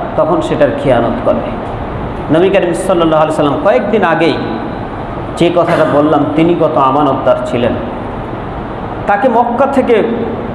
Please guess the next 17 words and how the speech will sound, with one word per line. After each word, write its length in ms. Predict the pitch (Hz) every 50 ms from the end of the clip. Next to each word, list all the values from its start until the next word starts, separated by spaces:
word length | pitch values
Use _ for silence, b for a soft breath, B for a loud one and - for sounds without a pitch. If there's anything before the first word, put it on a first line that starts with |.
| - - - - - - - 147
নিজের 320 | 180 214 196 233 - 233
জন্মভূমি 680 | 233 262 277 277 277 269 269 254 208 220 262 247 240 -
থেকে, 260 | - 220 214 220 202
নিজের 300 | 208 220 214 233 220 -
বাড়ি 340 | - - 214 254 294 302 - 302
থেকে, 260 | 277 262 - 247 226
নিজের 360 | 226 220 202 226 226 226 226 226
দেশ 240 | 277 302 294 - - 208
থেকে, 240 | 240 269 254 262 240
নিজের 460 | 220 240 226 254 247 - - - - - - - -
পিতার 440 | 233 254 - 262 233 - - - -
ভিটা 320 | - 269 285 277 - 320 320
থেকে 520 | - - 302 - 269 254 190 - - - - - - - - - - - - - - -
তাকে 240 | - 165 165 165 151 - - -
তাড়িয়ে 340 | 165 180 185 185 185 180
দেওয়া 220 | - 165 160 160 151
হয়েছে, 320 | 131 - - 156 156 -